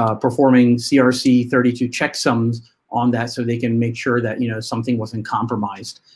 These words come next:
And a thing called token entropy basically means, like, okay, how unique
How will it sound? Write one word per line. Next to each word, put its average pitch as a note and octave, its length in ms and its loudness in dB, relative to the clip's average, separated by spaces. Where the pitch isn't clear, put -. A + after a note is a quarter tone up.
And C#3 460 4
a - 260 -10
thing D#3 160 2
called C3+ 220 2
token C3+ 320 6
entropy C3 400 2
basically B2 560 2
means, B2 340 4
like, G#2 160 -10
okay, A2+ 160 -14
how D3 220 2
unique C3+ 600 2